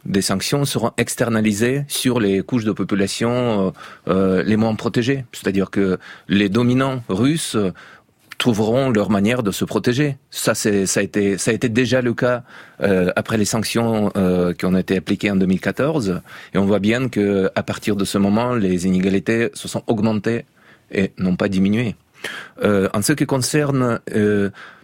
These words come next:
ce que on pourrait nommer, euh, selon un modèle américain, le parti de guerre, je, je cherchais de, de, de, de, de le distinguer, si vous voulez, de le, de le repérer,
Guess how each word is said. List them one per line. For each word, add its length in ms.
ce 160
que 300
on 140
pourrait 460
nommer, 720
euh, 200
selon 520
un 80
modèle 300
américain, 600
le 220
parti 400
de 100
guerre, 560
je, 220
je 120
cherchais 380
de, 240
de, 340
de, 360
de, 200
de 180
le 160
distinguer, 500
si 160
vous 80
voulez, 260
de 120
le, 260
de 80
le 80
repérer, 520